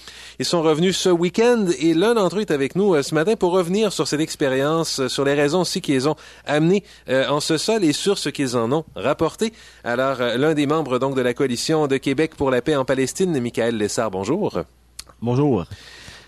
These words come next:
Speaker 1: Alors, ben, peut-être pour nous mettre en contexte au départ, on pourrait revenir, prendre une petite minute pour revenir sur, euh, la situation là-bas en Palestine, en bande de Gaza.
Speaker 2: Mhm. Ben, ben, d'abord, je pensais faire une mise en contexte très rapide là, pour, euh, le situer au moins sur la carte.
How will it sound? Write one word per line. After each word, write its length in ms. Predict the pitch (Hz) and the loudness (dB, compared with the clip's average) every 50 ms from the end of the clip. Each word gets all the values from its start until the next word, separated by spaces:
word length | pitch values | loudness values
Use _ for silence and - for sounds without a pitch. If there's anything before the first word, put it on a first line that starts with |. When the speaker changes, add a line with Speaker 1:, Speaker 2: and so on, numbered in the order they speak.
| _ _ - | _ _ -4
Speaker 1:
Alors, 160 | 127 147 170 | -2 0 0
ben, 80 | 175 | 0
peut-être 180 | 165 240 269 - | 0 0 -2 -2
pour 140 | - 190 165 | -2 0 0
nous 60 | 156 | 2
mettre 180 | 190 226 - 185 | 0 0 0 0
en 80 | 156 | -2
contexte 400 | - 135 127 120 175 190 - - | 0 -2 -2 -2 -2 -4 -2 -2
au 80 | 147 139 | 0 0
départ, 520 | 131 123 123 - 147 156 170 170 160 123 | 0 0 0 -2 -2 -2 -2 -4 -4 -4
on 120 | 117 113 113 | -4 -4 -2
pourrait 160 | 120 143 180 | -2 -2 0
revenir, 360 | 165 156 135 127 151 180 180 | 2 2 2 2 2 0 0
prendre 180 | - - 147 143 | 0 -2 -2 -2
une 60 | 135 | -4
petite 140 | - - 165 | -4 -2 0
minute 180 | 170 185 202 | 0 0 0
pour 140 | - 170 147 | 0 0 0
revenir 260 | 143 139 143 185 190 | 2 2 2 0 0
sur, 220 | - - 170 160 143 | 0 0 0 2 2
euh, 120 | 139 131 | 2 2
la 160 | 131 131 131 | 2 0 0
situation 580 | 127 - 151 - - 170 147 135 - - 185 180 | -2 -4 -4 -2 0 0 0 0 0 -2 0 0
là-bas 320 | 147 123 117 117 143 143 | 0 0 0 0 0 0
en 160 | 127 117 113 | 0 0 -2
Palestine, 440 | 110 135 123 120 120 - - - 139 | 0 0 0 0 0 -2 -2 -2 -2
en 120 | 127 113 101 | -2 0 -2
bande 180 | 113 113 113 | -2 -2 -2
de 60 | 107 | -2
Gaza. 400 | 101 90 92 92 90 95 117 113 - - | 0 0 0 -2 -2 -4 -8 -10 -10 -10
Speaker 2:
Mhm. 320 | - 117 123 135 147 156 170 - - - - - - - - - - - - _ _ _ _ - - | -6 -4 0 2 2 2 2 0 -4 -14 -20 -20 -20 -20 -20 -20 -20 -20 -20 _ _ _ _ -12 -6
Ben, 220 | 135 147 143 135 | -2 -2 0 0
ben, 100 | 143 156 | 0 0
d'abord, 220 | 160 160 175 240 285 | 0 0 0 0 -2
je 80 | - | -4
pensais 240 | - 143 135 - 180 | -4 -4 -4 -4 -4
faire 220 | - 175 175 170 | -2 -2 0 2
une 80 | 147 127 | 2 2
mise 160 | 131 143 160 | 2 2 2
en 80 | 156 143 | 0 0
contexte 420 | - 135 127 - 165 165 - - | 0 -2 -2 -2 -6 -8 -10 -8
très 240 | - 156 160 165 151 | -6 -4 -2 0 0
rapide 360 | - 143 - - 151 156 139 | 0 -2 -2 -4 -4 -4 -2
là, 120 | 143 139 135 | -4 -4 -4
pour, 260 | - - 101 101 104 | -4 -6 -4 -4 -2
euh, 280 | 101 98 95 90 90 95 - - - - - - | -2 -4 -6 -8 -10 -12 -14 -16 -20 -16 -10 -8
le 80 | 113 | -8
situer 360 | 113 - - - - 131 143 151 | -6 -6 -8 -6 -2 0 2 2
au 40 | |
moins 140 | 143 143 160 | 2 0 0
sur 120 | - - 131 | 0 0 0
la 140 | 110 101 | 0 0
carte. 360 | - - 147 151 - - - | 0 -2 -4 -4 -4 -8 -20